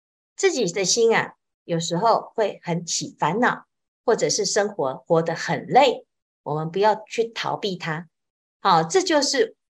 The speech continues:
一个机会，让我们借这个机会去观察。那观察久了，你看清楚它的真实的相貌，自然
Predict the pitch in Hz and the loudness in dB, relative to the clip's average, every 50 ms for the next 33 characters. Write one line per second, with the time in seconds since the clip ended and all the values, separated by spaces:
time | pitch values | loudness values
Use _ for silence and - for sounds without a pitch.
0 | _ _ - 254 254 240 196 - - - 226 226 233 233 - 269 233 - 175 - | _ _ -10 0 0 0 0 0 -6 -10 -8 -8 -8 0 2 2 2 2 0 -6
1 | _ _ _ - 190 226 233 214 - - - 156 151 147 156 160 156 165 - - | _ _ _ -4 -2 -2 -2 -2 -6 -6 -6 -4 -4 -2 -4 -6 -6 -8 -2 2
2 | 370 381 349 240 175 190 180 170 147 147 - 175 170 190 190 - - - _ _ | 2 4 4 2 0 0 -2 -2 -2 -2 -4 -4 0 0 0 -2 -2 -8 _ _
3 | _ _ _ _ - - 226 196 - - - _ _ _ _ - 247 262 254 254 | _ _ _ _ -6 -2 -2 -2 -2 -2 -10 _ _ _ _ 0 0 2 2 -2
4 | - - - - - _ _ _ _ _ _ _ _ _ _ - 247 240 240 - | -8 -8 -10 -12 -16 _ _ _ _ _ _ _ _ _ _ -2 -2 -2 4 4
5 | 359 415 415 - 330 320 311 - 254 214 208 220 226 - - - _ _ _ _ | 4 4 6 4 2 2 4 4 4 4 6 6 4 4 2 -2 _ _ _ _
6 | 185 180 - - 190 196 - - - 320 311 311 294 254 185 156 - - 220 220 | -10 -10 -6 -4 -2 -2 -2 -2 -4 -4 -4 -4 -2 -2 -2 -2 -2 -2 -4 -2
7 | 202 175 165 269 285 311 311 - - 165 160 160 160 151 151 - 269 247 208 208 | -4 -2 0 0 0 2 0 -4 -4 -4 -4 -2 -2 -2 0 0 0 0 2 2
8 | 233 254 - - - _ _ _ _ _ _ _ _ - - 220 196 180 165 135 | 2 2 2 0 -6 _ _ _ _ _ _ _ _ -8 -6 -4 -2 0 0 -2
9 | 135 143 - | -2 -4 -8